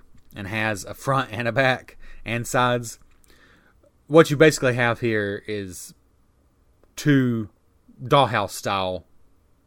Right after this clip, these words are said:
versions of the same house. In other words, they're completely open in the back. But from the side, it still looks pretty good. I mean, you're not really gonna display it from the side, but it still looks pretty good.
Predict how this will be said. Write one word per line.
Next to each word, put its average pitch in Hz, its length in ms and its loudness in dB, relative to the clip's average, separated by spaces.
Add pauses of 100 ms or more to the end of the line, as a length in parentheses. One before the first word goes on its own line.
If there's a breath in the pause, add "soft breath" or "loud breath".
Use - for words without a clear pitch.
(640)
versions 104 400 2
of 98 80 -8
the 92 80 -8
same 101 280 -6
house. 90 360 -6
In 110 100 -8
other 107 140 -4
words, 98 160 -6
they're 104 100 -8
completely 104 440 -6
open 98 220 -2
in 87 60 -12
the 87 60 -12
back. 87 400 -10 (920 loud breath)
But 202 140 8
from 196 140 0
the 185 80 2
side, 190 340 8
it 165 60 0
still 196 220 4
looks 175 220 2
pretty 120 180 -6
good. 127 220 4
I 123 40 2
mean, 160 120 0
you're 185 100 0
not 170 180 2
really 117 160 -2
gonna 98 160 -6
display 135 380 0
it 139 100 -4
from 151 120 -4
the 139 60 -2
side, 143 280 0
but 135 100 -4
it - 20 -8
still 196 180 0
looks 139 200 -2
pretty 107 200 -4
good. 95 400 0